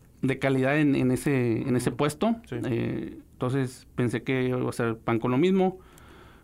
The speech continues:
Speaker 1: Y es día que lo sostengo. Eh, yo creo que el campeonato se dio por, por una buena racha. Y listo. Y como dices, este, yo, yo creo que ese día, eh,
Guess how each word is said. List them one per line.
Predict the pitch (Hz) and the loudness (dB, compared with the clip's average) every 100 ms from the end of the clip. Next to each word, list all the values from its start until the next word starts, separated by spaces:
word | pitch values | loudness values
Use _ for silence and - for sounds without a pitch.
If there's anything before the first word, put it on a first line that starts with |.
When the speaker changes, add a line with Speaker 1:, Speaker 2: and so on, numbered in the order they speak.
| - - | -14 -4
Speaker 1:
Y | 127 131 131 131 | 0 2 2 2
es | 143 135 - | 2 0 -2
día | 151 147 147 | 2 2 2
que | |
lo | 139 | 0
sostengo. | 123 - 127 135 254 294 120 | 0 -2 0 0 0 -2 -2
Eh, | 117 120 127 - - - | -2 -4 -6 -10 -14 -6
yo | 131 139 | -4 -2
creo | 147 | -2
que | 147 156 | 0 0
el | 147 143 | 2 0
campeonato | - 131 123 123 - | -2 -2 0 0 -2
se | 139 | 0
dio | 127 120 | 0 0
por, | 135 117 107 107 - - | -2 -2 -6 -10 -14 -4
por | 123 | 0
una | 139 | 2
buena | 139 131 127 | 4 4 2
racha. | 160 214 220 - - - - - - - - - - | 0 0 -2 -4 -20 -20 -20 -20 -20 -20 -20 -20 -6
Y | 127 | 0
listo. | 131 131 - - - - - - - - - - - | 2 0 -4 -10 -10 -20 -20 -20 -20 -20 -20 -16 -8
Y | - | -2
como | 139 143 | 2 4
dices, | 175 165 139 | 4 4 4
este, | 127 - 135 120 120 120 120 - - - - - - - | 2 0 0 2 2 2 0 -4 -10 -20 -20 -20 -14 -4
yo, | 147 156 - | -2 -2 -4
yo | 156 160 | 2 2
creo | 165 185 | 2 0
que | 185 180 165 160 151 | 4 4 6 4 4
ese | 139 175 | 2 2
día, | 165 160 190 - | 4 4 2 0
eh, | 131 127 127 | -2 0 -2